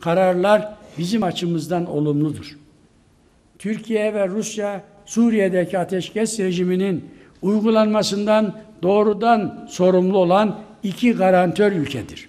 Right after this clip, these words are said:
Şu ana kadar da resmen ateşkes ihlaline neden olacak bir provokasyon vuku bulmamıştır. İki ülke ateşkes üzerinde mutabık kalmış, Şam yönetimi de bundan şimdilik memnuniyet duymuştur.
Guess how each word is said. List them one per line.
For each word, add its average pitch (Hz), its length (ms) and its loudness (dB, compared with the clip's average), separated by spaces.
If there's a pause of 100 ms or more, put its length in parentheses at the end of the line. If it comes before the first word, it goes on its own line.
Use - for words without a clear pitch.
Şu 220 220 2
ana 220 320 4
kadar 214 400 6
da 214 400 2
resmen 208 420 0
ateşkes 175 720 -4
ihlaline 151 760 -4 (320)
neden 170 300 2
olacak 180 600 0 (300)
bir 214 220 -4
provokasyon 165 840 0
vuku 143 340 -6
bulmamıştır. 123 760 -6 (840)
İki 202 260 0
ülke 226 300 4
ateşkes 208 580 2
üzerinde 190 520 -2
mutabık 180 500 -4
kalmış, 147 580 -6 (600)
Şam 214 340 2
yönetimi 208 560 0
de 196 160 -2
bundan 196 320 -4
şimdilik 190 560 -6 (300)
memnuniyet 175 600 0
duymuştur. - 640 -10